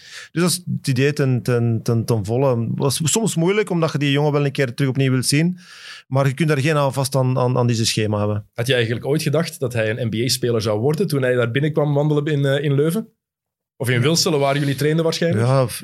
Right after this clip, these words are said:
Speaker 1: ja, ehm, zijn, zijn fysieke kwaliteiten waren er. Ehm,
Speaker 2: Maar je zegt zelf, hij kon geen lay-up maken.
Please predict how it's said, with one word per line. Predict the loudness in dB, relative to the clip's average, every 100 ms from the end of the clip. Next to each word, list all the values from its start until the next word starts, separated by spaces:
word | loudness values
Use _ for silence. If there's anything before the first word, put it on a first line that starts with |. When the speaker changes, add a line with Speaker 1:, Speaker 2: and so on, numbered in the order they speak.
| -12
Speaker 1:
ja, | -12 -12 -10 -10 -12 -20 -20 -20 _ _ _ -6
ehm, | 0 2 2 2 0 -2 -4 -6
zijn, | -2 0 2
zijn | 0 0
fysieke | 0 0 0
kwaliteiten | -2 0 2 0 2
waren | 0 0 0
er. | 0 -4 _ _ _ _ _ _
Ehm, | -2 0 2 0 0
Speaker 2:
Maar | 0
je | 0
zegt | 0 0
zelf, | 0 0 -4 -8
hij | -6
kon | -2 -2
geen | -2
lay-up | -2 -4
maken. | -4 -8 -8